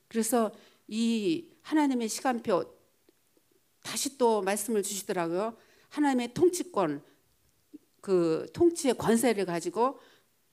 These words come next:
통치의 대리자로서, 그러니까 목회자들이니까 또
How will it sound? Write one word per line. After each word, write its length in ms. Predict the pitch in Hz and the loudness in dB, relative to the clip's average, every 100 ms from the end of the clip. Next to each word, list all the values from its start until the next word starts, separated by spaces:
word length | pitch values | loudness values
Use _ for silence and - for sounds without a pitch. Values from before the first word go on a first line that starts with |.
| _ | _
통치의 840 | - 370 349 339 - 262 254 247 - | 0 6 6 4 0 2 2 -2 -2
대리자로서, 840 | 190 240 247 226 190 156 151 151 | 2 4 4 2 2 0 -4 -8
그러니까 260 | 143 170 175 | -8 -8 -8
목회자들이니까 1300 | 180 214 262 262 208 170 160 160 156 151 170 165 - | -8 -8 -8 -6 -6 -8 -10 -12 -12 -12 -10 -10 -8
또 240 | 160 151 | -6 -6